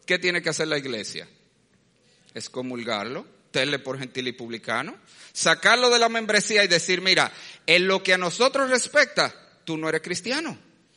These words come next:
¿Por qué? Porque no puede haber nadie que se llame cristiano y no viva como cristiano. Tan sencillo como eso. Es un deber que tenemos aquellos que decimos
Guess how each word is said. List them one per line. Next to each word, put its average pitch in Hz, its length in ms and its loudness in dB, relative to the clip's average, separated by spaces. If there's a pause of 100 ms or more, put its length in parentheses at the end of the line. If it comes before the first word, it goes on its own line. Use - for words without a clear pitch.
(140)
¿Por 208 220 0
qué? 147 280 2 (300)
Porque 180 340 2
no 220 200 4
puede 285 260 4
haber 269 240 4
nadie 196 840 0
que 151 140 0
se 151 160 -2
llame 190 300 0
cristiano 156 760 -2 (320)
y 143 140 -6
no 147 160 -6
viva 127 260 -6
como 117 220 -14
cristiano. 98 640 -14
Tan 127 180 -6
sencillo 151 540 -6
como 135 260 -10
eso. - 280 -14 (240)
Es - 220 -6
un 160 240 -8
deber 143 720 2 (320)
que 139 140 -2
tenemos 139 500 -4
aquellos 139 380 -2
que 147 100 -6
decimos 139 580 -6